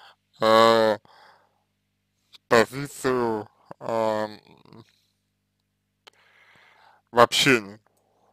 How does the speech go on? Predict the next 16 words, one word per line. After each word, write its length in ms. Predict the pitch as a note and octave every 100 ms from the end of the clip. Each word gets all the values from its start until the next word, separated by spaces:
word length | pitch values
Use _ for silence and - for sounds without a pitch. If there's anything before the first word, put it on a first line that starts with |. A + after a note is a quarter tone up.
| _ _ -
вот, 480 | - G#2+ G#2 G2+ - _ _ _ _ _ _ _ _ _
а, 640 | - G#2+ - G1+ - - A2 - _ _ _ _ _ _ _ _ _ _ _
в 40 |
том 200 | - G#2+
числе 480 | G2+ - A2+ A2 G#2+ G#2+ _ _ - - _ _ _
в 40 | A#2
общении 460 | - - C3+ B2
с 40 | G#2+
другими 360 | A2+ A2 A2+
людьми, 360 | A2 A2+ A2+ G2 _ _ _ _ _ _
вот. 340 | G#2+ G#2+ G#2 - _ _ _ _ _ _ _ _ _
Поэтому, 760 | A#2+ B2 C3 C3 C3 C3 C3 -
а, 460 | - A#2 A#2+ A#2+ A#2+
можно, 580 | C#3 D3+ A#2+ A2+ A2 G#2+
безусловно, 840 | A2 A#2+ A#2 - B2+ A2 G#2+ G#2 G2+
можно, 800 | A2 A#2 A#2 A2 G#2+ G#2 G2